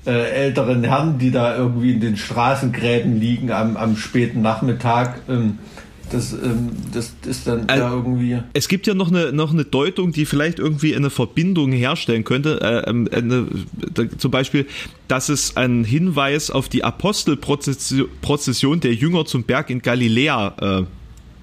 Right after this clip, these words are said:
Speaker 2: das darstellt.
Speaker 1: Mhm.
Speaker 2: Also, dass das quasi ein Vorbild dieser Männertouren sein könnte. Aber ich, äh, muss sagen, das halte ich für ziemlich,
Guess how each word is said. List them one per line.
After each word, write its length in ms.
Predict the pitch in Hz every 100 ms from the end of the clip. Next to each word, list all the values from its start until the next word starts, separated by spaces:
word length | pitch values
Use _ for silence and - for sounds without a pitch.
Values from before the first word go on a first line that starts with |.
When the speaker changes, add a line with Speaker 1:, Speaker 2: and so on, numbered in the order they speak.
| - - - - - 104 -
Speaker 2:
das 240 | 120 -
darstellt. 560 | 117 117 117 - 92 107
Speaker 1:
Mhm. 380 | 98 98 110 110 - - - -
Speaker 2:
Also, 240 | 107 117
dass 160 | 123 117
das 160 | 120
quasi 360 | - 123 120 123
ein 100 | 110
Vorbild 640 | - - 165 - 143 135
dieser 220 | 120 117 107
Männertouren 840 | 123 131 113 - 120 117 104 92
sein 360 | - 101 98 95
könnte. 460 | - 98 90 90 90 - - -
Aber 280 | 117 117 110
ich, 240 | 110 -
äh, 140 | 104
muss 160 | 101 104
sagen, 260 | 104 104 98
das 280 | 92 - - - - - -
halte 240 | 104 107
ich 80 | 98
für 160 | 107
ziemlich, 540 | 95 104 95 95 90